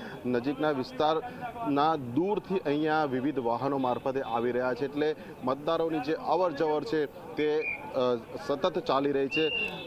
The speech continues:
મોટાભાગના જે મતદારો છે ખૂબ જ લાંબી લાઇન મારફતે વહેલી સવારથી જ પછીના જે ત્રણ કલાક હતા તેનામાં અંદર પ્રવેશ કરી ચૂક્યા છે અને પોતાનું મતદાન કરીને બહાર પણ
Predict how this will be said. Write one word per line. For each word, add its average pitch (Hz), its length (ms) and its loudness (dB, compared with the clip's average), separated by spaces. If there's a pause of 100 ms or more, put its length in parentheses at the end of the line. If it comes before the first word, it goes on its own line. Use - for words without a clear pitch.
મોટાભાગના 170 560 2
જે 165 100 0
મતદારો 143 480 2
છે 160 280 0
ખૂબ 151 280 0
જ 147 60 -4
લાંબી 135 340 2
લાઇન 147 320 2
મારફતે 139 440 0
વહેલી 143 440 0
સવારથી 143 540 0
જ 143 80 -2 (680)
પછીના 175 380 2
જે 156 140 0
ત્રણ 151 260 0
કલાક 147 340 0
હતા 143 200 2
તેનામાં 131 400 0
અંદર 123 240 0
પ્રવેશ 123 400 -2
કરી 123 160 0
ચૂક્યા 151 320 -4
છે 156 80 -2
અને 156 100 0
પોતાનું 135 400 0
મતદાન 123 340 -2
કરીને 127 300 0
બહાર 113 300 -2
પણ 165 200 0